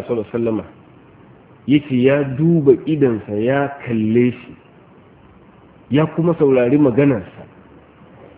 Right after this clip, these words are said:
yace babu alamar ƙarya a gun wannan mutumin, cewa lalle, lalle shi ne wanda muka karanta alamominsa cewa yana zuwa. To sai aka tambaye shi, "To yanzu me,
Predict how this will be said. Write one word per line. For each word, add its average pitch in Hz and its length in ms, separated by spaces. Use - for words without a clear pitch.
yace 147 280
babu 165 400
alamar 147 480
ƙarya 160 460
a 131 80
gun 127 240
wannan 120 320
mutumin, 101 300
cewa 139 260
lalle, 185 680
lalle 180 480
shi 208 240
ne 185 160
wanda 165 360
muka 143 260
karanta 127 500
alamominsa 151 920
cewa 123 260
yana 127 220
zuwa. 101 200
To 135 100
sai - 160
aka 160 180
tambaye 131 320
shi, - 120
"To 139 120
yanzu 143 240
me, 151 220